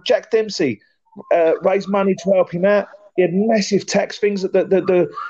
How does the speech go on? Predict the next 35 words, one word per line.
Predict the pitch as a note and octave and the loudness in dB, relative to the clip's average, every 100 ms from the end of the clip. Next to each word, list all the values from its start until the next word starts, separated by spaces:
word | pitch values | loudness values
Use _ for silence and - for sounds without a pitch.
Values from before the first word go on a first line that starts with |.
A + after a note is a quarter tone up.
| - | -4
he | G#3 G#3 | -4 -2
thought | G3+ F#3 | 0 0
was | F#3 | 0
a | |
manager | F#3 F#3+ F#3 | 0 -2 0
who's | F3 F#3 | 2 2
earning | F#3+ F3+ | 2 0
his | E3 | -6
money. | F#3+ F3+ C#3+ | -2 0 2
They | D#3+ | 2
weren't | G#3 G3+ | 0 0
paying | F#3+ F#3+ | 0 0
his | F#3 | 0
tax, | - - - - _ _ - | -2 -2 -4 -10 _ _ -4
and | |
they | F#3 F#3+ | 0 2
hit | G#3 | 2
him | F#3 | 2
later | F#3+ F#3 F3+ | 2 4 4
in | |
life | F#3+ F#3 F3+ | 4 2 2
when | F#3 | 2
he, | F3+ | 2
when | F#3+ F#3 | 2 0
he, | |
when | F3+ F#3 | 2 0
he | F3+ | 2
thought | G3+ F3+ | 2 2
he | F3+ | 0
was, | E3 | -4
he | - F3+ | -2 0
was | F3+ | 0
settling | - F3+ F3+ | 0 -2 -2
down. | F3+ B3 E3 - _ _ _ - | -2 -2 -2 -6 _ _ _ 0
Um, | F#3 F#3 F3+ | 4 4 0